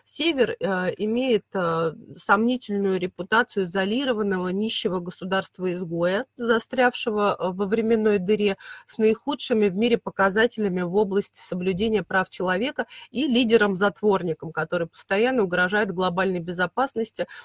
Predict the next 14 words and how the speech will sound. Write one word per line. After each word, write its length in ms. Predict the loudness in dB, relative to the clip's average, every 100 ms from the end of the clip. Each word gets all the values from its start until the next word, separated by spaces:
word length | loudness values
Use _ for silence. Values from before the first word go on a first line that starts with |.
| -20 -14
своей 380 | -2 2 2
секретной 540 | 0 -6 0 0 2 0
ядерной 480 | 0 -2 -2 -4 -2
программой. 640 | -2 -2 -2 -6 -10 -18 -20 -20 -8
И 120 | 4 8
наоборот, 640 | 8 8 6 6 0 -4 -2
э, 220 | 0 2 0
Юг 380 | 0 -2 0
может 460 | -2 2 2 2 -2
похвастаться 680 | -2 0 0 0 -2 -6 -4
репутацией 640 | -4 -4 2 2 2 -4
процветающего 800 | -8 -10 -6 -4 0 0 -2 -6 -4
демократического 960 | -4 -4 0 0 0 -8 -10 -6 -6
государства, 720 | -6 -10 -4 0 0 0 -10